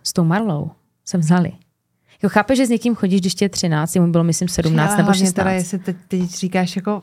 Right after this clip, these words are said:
Speaker 2: jestli to bude tak, jak říkáš, tak jako odstraníš svýho soka a pak si to holku vemeš, jako, že to funguje?
Speaker 1: Chápeš to? A počkej, akorát, eh, v tom roce dva tisíce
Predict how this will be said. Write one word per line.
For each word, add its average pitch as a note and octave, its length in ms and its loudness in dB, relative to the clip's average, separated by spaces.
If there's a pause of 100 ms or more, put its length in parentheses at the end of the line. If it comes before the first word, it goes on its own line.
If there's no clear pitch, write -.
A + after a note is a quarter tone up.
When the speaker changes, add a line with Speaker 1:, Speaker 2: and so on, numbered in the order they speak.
Speaker 2:
jestli F#3 260 -2
to G3 120 -4
bude F#3 200 0
tak, F#3 160 -4
jak F#3+ 100 -4
říkáš, F3+ 320 -2
tak F3 140 -6
jako F3+ 160 -4
odstraníš F3 500 -2
svýho E3+ 260 -2
soka E3 280 -4
a - 20 -4
pak E3 160 -8
si - 80 -20
to F3 80 -2
holku D#3+ 240 -4
vemeš, D#3+ 340 -4
jako, F3 120 -2
že E3+ 100 -2
to E3 100 -4
funguje? E3 420 -2
Speaker 1:
Chápeš A3 220 2
to? - 140 -2
A F3 60 0
počkej, - 460 -2
akorát, B3 380 0 (300)
eh, G3+ 260 0 (760)
v - 100 -14
tom A3+ 160 2
roce A3+ 220 0
dva G#3 140 2
tisíce F#3 440 -2